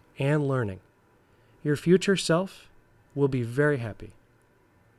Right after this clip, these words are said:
Access to good financial education can be difficult. This show is being written as a standalone show with me offering suggestions based on my own experience. Please subscribe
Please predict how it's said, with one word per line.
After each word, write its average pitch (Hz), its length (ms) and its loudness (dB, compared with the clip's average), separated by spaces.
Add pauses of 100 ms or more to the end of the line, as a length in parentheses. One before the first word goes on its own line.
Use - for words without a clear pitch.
(880)
Access 147 500 2
to 127 80 -4
good 139 280 2
financial 147 420 0
education 135 580 -2
can 139 200 2
be 147 100 4
difficult. 127 640 0 (840)
This 160 220 4
show 208 280 4
is 180 100 0
being 165 260 4
written 165 300 2
as 120 100 -4
a 113 60 -2
standalone 180 680 0
show 113 420 -2 (340)
with 127 180 0
me 165 160 6
offering 156 420 0
suggestions 127 720 -2
based 131 360 0
on 143 100 0
my 135 160 0
own 104 180 -2
experience. 143 720 -6 (1040)
Please 208 280 2
subscribe 175 680 -2